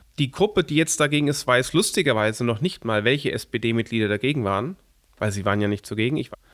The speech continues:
von daher ist das ein demokratischer Prozess der Mehrheit der Politiker, die sich den ganzen Sommer damit auseinandergesetzt haben, haben dafür entschieden.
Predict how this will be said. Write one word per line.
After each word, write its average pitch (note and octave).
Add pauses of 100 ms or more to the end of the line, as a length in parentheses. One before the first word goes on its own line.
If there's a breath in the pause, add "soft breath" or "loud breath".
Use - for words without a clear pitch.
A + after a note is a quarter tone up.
(140 soft breath)
von A2+
daher C3+ (160)
ist -
das -
ein A2+
demokratischer A2+
Prozess -
der G#2
Mehrheit A#2+
der G#2
Politiker, B2+
die A#2+
sich G#2+
den G2+
ganzen A2+
Sommer A2+
damit G#2+
auseinandergesetzt G#2+
haben, G#2+
haben G2+
dafür A#2+
entschieden. D#3